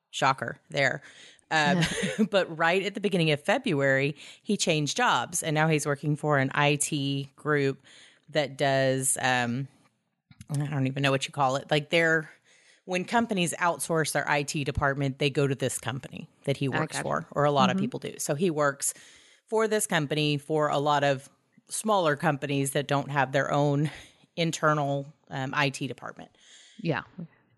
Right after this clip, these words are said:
Speaker 1: And he started out, like, contract to hire, and he actually got hired within two months, which was very nice. So, like, right in the middle of all this, he got a permanent job, which is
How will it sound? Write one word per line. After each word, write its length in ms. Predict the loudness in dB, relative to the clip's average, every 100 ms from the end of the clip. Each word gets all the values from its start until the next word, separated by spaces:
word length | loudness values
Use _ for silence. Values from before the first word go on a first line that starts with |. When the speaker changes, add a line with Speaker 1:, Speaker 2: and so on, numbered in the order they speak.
| -4
Speaker 1:
And 420 | 2 2 2 0
he 140 | 0
started 360 | 0 0 0 0
out, 160 | 0 0
like, 220 | -2 -2
contract 540 | 0 0 0 -4 -4
to 80 | -4
hire, 580 | 0 2 2 2 2 2
and 160 | 0
he 140 | 0 0
actually 300 | -2 -4 -2
got 180 | -2 0
hired 340 | 2 2 0
within 260 | -2 -2 -2
two 200 | -2 -2
months, 320 | -2 -4 -8
which 160 | -8
was 160 | -8 -2
very 240 | 0 0
nice. 260 | 0 -2 -2
So, 120 | -2
like, 200 | 0 0
right 240 | 2 2 2
in 80 |
the 60 | 0
middle 260 | 2 2 2
of 100 | 2
all 120 | 0
this, 220 | 0 -2
he 180 | -4 -4
got 180 | 0 0
a 40 |
permanent 480 | 0 -2 -2 -4 -2
job, 500 | 0 2 4 2 0
which 180 | -6 -6
is 360 | -6 -6 -8